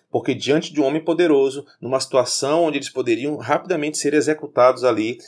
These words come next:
a resposta daqueles jovens é uma resposta de fidelidade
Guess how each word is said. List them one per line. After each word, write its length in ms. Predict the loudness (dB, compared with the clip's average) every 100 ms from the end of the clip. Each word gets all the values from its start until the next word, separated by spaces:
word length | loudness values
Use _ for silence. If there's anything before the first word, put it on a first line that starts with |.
| _
a 80 | -2
resposta 500 | 0 0 0 0 2
daqueles 380 | 0 0 -6 -4
jovens 380 | 2 2 2 -2
é 40 |
uma 120 | -4
resposta 560 | -6 -10 -4 -2 -2 -6
de 200 | -8 -10
fidelidade 800 | -8 -4 -4 0 2 4 2 -4